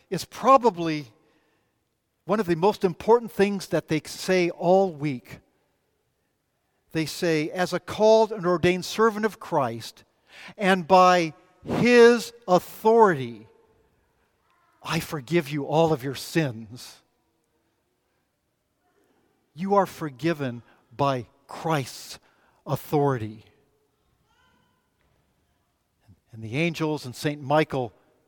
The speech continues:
fought for that and won. You know, in Texas, snakes and scorpions are kind of a thing, right? You know, things we gotta be, gotta be,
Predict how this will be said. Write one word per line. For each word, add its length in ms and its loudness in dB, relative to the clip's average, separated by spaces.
fought 440 -12
for 180 -6
that 380 -10
and 220 -10
won. 300 -6
You 120 -2
know, 220 0
in 140 -6
Texas, 640 -4
snakes 440 -4
and 100 -4
scorpions 520 2
are 60 -4
kind 200 0
of 60 -4
a 60 -8
thing, 400 -4
right? 320 -2
You 80 -12
know, 120 -10
things 180 0
we 60 -2
gotta 160 6
be, 120 -8
gotta 160 2
be, 120 0